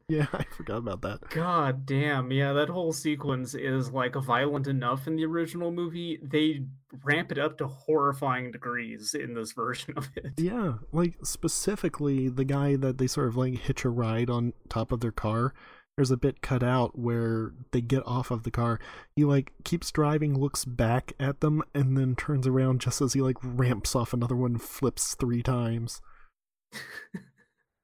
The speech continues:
Speaker 2: It's like the, uh, car crash from Casino Royale. They just really beat the fuck out of that car.
Speaker 1: Um, oh,
Speaker 2: Yeah.
Speaker 1: uh, the music in Super Mario Brothers, uh, as it was released, was from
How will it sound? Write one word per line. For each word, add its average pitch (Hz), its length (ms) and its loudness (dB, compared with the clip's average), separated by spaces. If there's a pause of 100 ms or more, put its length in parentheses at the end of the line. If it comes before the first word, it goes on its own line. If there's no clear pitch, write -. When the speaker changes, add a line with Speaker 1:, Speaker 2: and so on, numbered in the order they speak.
(160)
Speaker 2:
It's - 160 -10
like 139 220 -2
the, 143 220 -2
uh, 135 240 0 (520)
car 156 220 2
crash 120 340 0
from 131 220 -8
Casino 135 400 -2
Royale. 127 540 0
They 113 100 -4
just 120 300 -10 (120)
really 120 460 -2 (140)
beat 131 220 -2
the 123 60 -4
fuck 131 380 0
out 110 160 -4
of 110 60 -6
that 110 200 -6
car. 117 440 -6 (880)
Speaker 1:
Um, 117 380 -4 (240)
oh, 170 180 -2
Speaker 2:
Yeah. 180 240 2
Speaker 1:
uh, 127 200 2 (140)
the 131 140 0
music 165 500 -4
in 143 220 -2
Super 139 320 -2
Mario 135 340 -2
Brothers, 107 600 -6 (240)
uh, 104 240 -6 (100)
as 110 220 -6
it 123 40 -6
was 113 200 -4
released, 104 480 -4 (640)
was 120 140 -4
from 123 240 -2